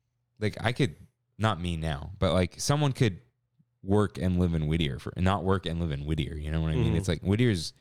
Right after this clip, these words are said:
Speaker 1: nothing wrong with Whittier. I like it. But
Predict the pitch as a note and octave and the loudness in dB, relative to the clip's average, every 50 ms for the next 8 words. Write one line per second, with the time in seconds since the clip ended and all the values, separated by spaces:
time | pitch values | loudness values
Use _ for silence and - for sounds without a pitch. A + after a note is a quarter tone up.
0 | _ _ _ _ _ _ _ _ _ _ G2+ B2 B2+ C#3 A2 F#2+ A2 B2+ A2 E2+ | _ _ _ _ _ _ _ _ _ _ 0 2 2 2 4 4 4 2 2 2
1 | D#2+ F2+ A2 F2+ D2+ C2+ C#2+ E2 F2+ G2 G2+ - C#2+ B1 - _ _ _ _ _ | 2 2 2 0 0 -2 0 0 2 2 0 0 -4 -10 -12 _ _ _ _ _
2 | _ _ _ _ _ _ - G2 E2+ - - | _ _ _ _ _ _ 0 0 0 0 -4